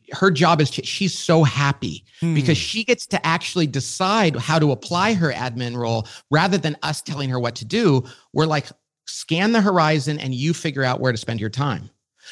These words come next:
Speaker 1: We have another person in admin role who's an E T. And when we say, "Just figure it out," she's, she wilts.
Speaker 2: Hmm.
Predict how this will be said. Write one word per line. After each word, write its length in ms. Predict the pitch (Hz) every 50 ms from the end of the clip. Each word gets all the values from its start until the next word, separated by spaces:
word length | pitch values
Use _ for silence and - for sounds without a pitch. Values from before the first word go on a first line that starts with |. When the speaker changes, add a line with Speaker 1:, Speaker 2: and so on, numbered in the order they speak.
| - - -
Speaker 1:
We 80 | 151 175
have 120 | 202 175
another 360 | 185 170 202 233 269 254 - - - _
person 340 | - - 175 - - 160 147
in 20 | 143
admin 220 | 143 151 147 147 147
role 160 | 143 143 131
who's 180 | 131 143 139 127
an 140 | 131 127 - -
E 200 | 151 147 151 143
T. 560 | - 147 - 196 214 208 156 107 92 92 90 - - - -
And 100 | 139 151
when 140 | 151 147 147
we 180 | 143 180 220 240
say, 300 | 233 - 202 170 147 131
"Just 200 | - 196 185 -
figure 280 | - 190 175 143 156 147
it 80 | 139
out," 340 | 147 175 175 139 - - - _ _ _ _
she's, 540 | _ - - - - - 175 180 170 - - _ _ _
she 400 | - - - - 175 175 170 - _ _ _ _ _ _ _ _ _ _ _ _
wilts. 680 | - 110 143 - - - - - - - - - - - _ _ _ _ -
Speaker 2:
Hmm. 540 | 101 95 95 95 92 92 92 87 82 80